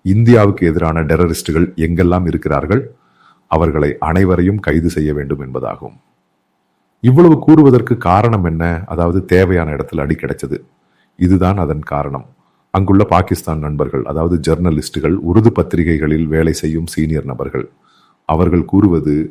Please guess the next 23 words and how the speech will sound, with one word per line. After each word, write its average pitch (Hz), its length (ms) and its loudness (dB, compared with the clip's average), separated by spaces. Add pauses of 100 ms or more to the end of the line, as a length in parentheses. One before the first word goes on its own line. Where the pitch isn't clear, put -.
(160)
இந்தியாவில் 90 560 2
உள்ள 78 220 -2 (280)
பல 92 280 0
டெர் 90 240 2
தாக்குதல்களுக்கு 82 760 -4
எதிராக 76 440 -4 (320)
அவர்கள் 82 400 -2
எழுத 85 300 0
வேண்டும் 87 280 -4
என்ற 76 260 -6
ஆர்வம் 71 360 -6
உள்ளது. 65 360 -10 (540)
ஆனால் 78 340 -4 (100)
அரசாங்கத்தின் 101 840 -2
பாலிசி 80 460 -4
மற்றும் 67 320 -12
பாகிஸ்தான், - 600 -12 (720)
இந்த 101 260 -2
பத்திரிகையை 107 520 2
படிப்பவர்களுக்கு 80 840 -4 (460)
இந்தியாவுக்கு 110 640 2
எதிரான 78 360 -4
தாக்குதல்களை 73 720 -4